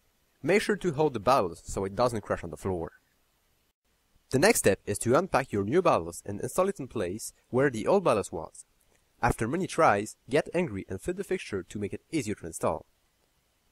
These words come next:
Oh, oh wait, I, I wasn't supposed to add that part. Anyway,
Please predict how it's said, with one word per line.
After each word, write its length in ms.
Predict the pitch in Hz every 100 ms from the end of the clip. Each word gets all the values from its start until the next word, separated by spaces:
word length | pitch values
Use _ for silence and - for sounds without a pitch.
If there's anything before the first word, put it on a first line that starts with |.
| _ -
Oh, 120 | 101 127
oh 80 |
wait, 240 | 110 98 90
I, 160 | 85
I 40 | 87
wasn't 220 | 104 139
supposed 260 | - 117 -
to 60 |
add 100 | 82
that 160 | 101 -
part. 220 | - - _ _ _ _ 64 58
Anyway, 380 | 117 117 92